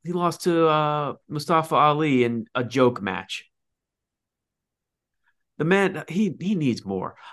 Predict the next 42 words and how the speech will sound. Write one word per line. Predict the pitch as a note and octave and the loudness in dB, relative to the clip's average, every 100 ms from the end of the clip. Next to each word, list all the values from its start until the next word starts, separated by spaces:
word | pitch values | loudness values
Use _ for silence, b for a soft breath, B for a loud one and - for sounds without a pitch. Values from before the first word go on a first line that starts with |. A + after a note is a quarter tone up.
| B | B
I, | E3+ - | -4 -2
and | D#3+ | -2
I | F3+ | 0
think | F#3 F3 | 0 -2
this | D#3+ D#3 | -4 -4
draft | D#3 C3+ C3 B2+ | -2 -2 -2 -4
would | B2 | -2
do | A#2+ | -2
wonders | G#2+ A2+ A2 G#2+ | 0 0 0 -2
for | - A2 | -4 -2
him, | A2 G#2+ | -2 -4
but, | G#2 - | -8 -8
like, | A2 G2+ - _ _ _ _ _ | -6 -6 -8 _ _ _ _ _
pretty | D#4+ D#4+ | 0 2
much | G3 A#2 | 2 0
be | D3+ D3+ | 2 4
the | B2+ | 4
new, | A2 A2+ - _ | 4 2 0 _
really | C#3+ A3+ A3 G3 | 0 2 4 2
be | C#3 A#2+ | 4 4
the | G#2+ | 2
new | A2 A2+ A2 | 0 0 0
Kurt | - A2 G2 | -4 -4 -4
Angle. | F#2 F2+ - _ _ _ _ _ _ _ | -8 -10 -16 _ _ _ _ _ _ _
'Cause | G#3+ | -4
he's | G3+ | 0
already, | C#4+ A3+ A3+ | 2 4 2
he's, | A#3 - B B - | 0 -4 B B -4
I | B3 | 0
feel | D4 | 4
like | B3 F#3+ | 4 6
the | F#3+ | 2
shush | - - F#3+ D3+ - - D3 | 4 6 6 6 0 -6 2
is | D#3 C#3+ A#2 G#2+ - _ _ _ _ _ _ | 4 6 4 -2 -12 _ _ _ _ _ _
reaching | C#3+ D#3 D3+ C3+ | 0 2 2 2
that | B2+ B2+ | 0 0
point | D3 B2+ A#2+ A#2+ | 0 2 0 -2
where | C3 B2+ B2 - | -2 0 0 -2
he | F3 E3+ E3 | -2 0 2
is | E3 B2+ A2+ | 2 0 -4
now, | B2+ B2 A#2+ A#2+ | 0 2 4 2
like, | A#2 A2 | 0 -2